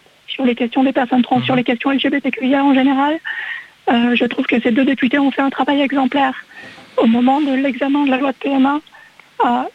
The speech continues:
Speaker 1: utiliser leur temps et leur capital politique à défendre, euh, notamment les personnes trans et les personnes intersexes, alors que ce ne sont pas des personnes concernées. On dit c'est des personnes gays, personnes, personnes homosexuelles,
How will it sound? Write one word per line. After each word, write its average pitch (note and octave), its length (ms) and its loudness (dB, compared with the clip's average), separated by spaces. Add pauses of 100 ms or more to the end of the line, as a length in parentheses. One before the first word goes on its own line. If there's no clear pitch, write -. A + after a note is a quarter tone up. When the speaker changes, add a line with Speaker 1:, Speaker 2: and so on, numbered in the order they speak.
Speaker 1:
utiliser C#4+ 440 2
leur B3 240 -2
temps C4+ 300 2
et C4+ 60 0
leur C4 160 -2
capital C#4 600 -2 (400)
politique C4 500 -2 (540)
à B3+ 240 0 (280)
défendre, C4 520 0 (600)
euh, B3 160 0
notamment C4 420 2
les B3+ 80 -2
personnes B3+ 320 -2
trans C4 260 -2
et C#4 40 -2
les C4 80 -2
personnes C4 320 0
intersexes, C4 540 -2 (640)
alors B3 180 2
que A#3+ 140 0
ce B3+ 80 0
ne A#3+ 80 4
sont B3 200 0
pas C4+ 140 2
des C4 120 0
personnes C4 300 0
concernées. C4 440 0 (140)
On C#4+ 100 0
dit B3+ 220 2
c'est B3 80 2
des C#4 100 0
personnes B3+ 320 2
gays, C4+ 260 0
personnes, C#4+ 320 -2 (380)
personnes C4+ 280 0
homosexuelles, C4 440 0